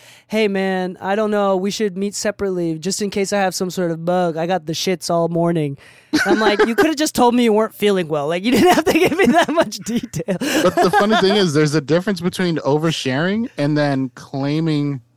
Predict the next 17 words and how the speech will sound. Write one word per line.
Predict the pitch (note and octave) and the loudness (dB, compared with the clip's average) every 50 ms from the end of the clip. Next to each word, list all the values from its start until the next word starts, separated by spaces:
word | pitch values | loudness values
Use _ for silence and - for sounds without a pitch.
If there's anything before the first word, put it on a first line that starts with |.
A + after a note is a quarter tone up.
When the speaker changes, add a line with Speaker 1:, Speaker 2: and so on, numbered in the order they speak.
| _ _ _ _ _ _ _ _ _ _ _ _ _ _ _ _ _ _ | _ _ _ _ _ _ _ _ _ _ _ _ _ _ _ _ _ _
Speaker 2:
something | - - - E3 D#3 D3+ D3 C#3+ D3 C#3+ C#3 | -14 -8 -6 -4 -4 -4 -4 -4 -4 -2 0
that | C3+ B2+ B2 B2 A2+ - | 0 0 0 -2 -4 -6
you | A#2 B2 B2 C#3 | -6 -4 -2 -2
don't | C3+ C#3+ D3 C#3+ | 0 0 0 0
really | C#3+ C#3 B2+ A#2+ | 0 0 0 0
know | B2+ C3 C3+ | 0 0 0
and | B2+ A#2+ | -2 -4
trying | - - D3+ C#3+ | -4 -4 -2 -2
to | C#3 | -2
share | B2+ - - C#3 C3 C3 C3 | -4 -4 -6 -4 -2 -2 -2
information | B2+ B2+ - B2+ A2 A2 A#2 A#2+ A#2 - C3 A#2 A#2 | -4 -6 -6 -6 -4 -2 -2 -2 -4 -4 -4 -4 -2
that | A#2 A2 G#2+ G#2+ - - | -2 -2 -2 -4 -6 -8
you | G#2 A2+ C3 C#3 | -6 -4 -4 -4
cannot, | C3+ - - C#3+ B2+ A2+ A2+ A#2+ A#2+ A#2+ A#2+ A#2 A#2 - _ _ _ _ - _ _ _ _ _ _ _ _ _ _ _ _ _ _ _ _ | -4 -4 -4 -4 -2 -2 0 0 0 0 -2 -2 -4 -6 _ _ _ _ -20 _ _ _ _ _ _ _ _ _ _ _ _ _ _ _ _
honestly, | - A2+ A#2+ B2+ B2+ - - C3 A#2 A2+ A2 G2 - _ _ _ - _ _ _ _ _ _ _ _ _ _ _ _ _ _ _ _ _ _ | -4 -2 -2 -2 -2 0 0 0 0 0 -2 -4 -8 _ _ _ -20 _ _ _ _ _ _ _ _ _ _ _ _ _ _ _ _ _ _
you | F#2 G2+ G#2+ B2 D#3 E3 E3+ | -8 -4 -2 0 0 0 -2
cannot | - - F#3 F3 D3 C3 C3+ C3 C3+ C3+ C#3 - | -2 -4 -2 -2 0 -2 0 0 0 -2 -2 -4